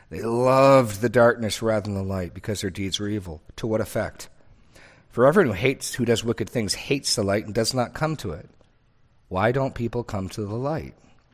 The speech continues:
They love the darkness. And so,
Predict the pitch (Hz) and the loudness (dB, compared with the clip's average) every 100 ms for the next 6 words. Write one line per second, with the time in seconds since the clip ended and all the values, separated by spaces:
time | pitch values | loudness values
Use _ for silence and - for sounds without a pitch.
0 | - - 117 87 85 117 117 120 - - | -20 -10 -10 -8 -12 -12 -12 -10 -12 -14
1 | - - - _ _ _ _ _ _ _ | -12 -12 -12 _ _ _ _ _ _ _
2 | _ _ - 113 107 98 135 113 107 | _ _ -6 -4 -2 -2 2 2 2